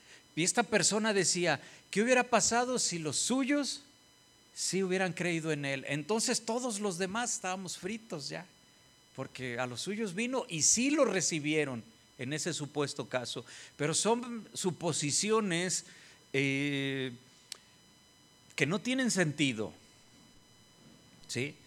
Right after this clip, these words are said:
Dios es un Dios que vino a salvarnos a todos, sin preferencia alguna.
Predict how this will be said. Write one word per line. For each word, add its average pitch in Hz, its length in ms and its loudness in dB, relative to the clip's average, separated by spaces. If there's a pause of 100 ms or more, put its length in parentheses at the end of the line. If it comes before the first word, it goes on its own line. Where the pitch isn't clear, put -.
(340)
Dios 147 300 6
es 214 160 2
un 196 100 2
Dios 196 200 2
que 185 100 2
vino 220 240 0
a - 40 4
salvarnos 180 580 2
a 156 80 2
todos, 160 560 -2
sin 247 420 2
preferencia 170 720 0
alguna. 123 500 -4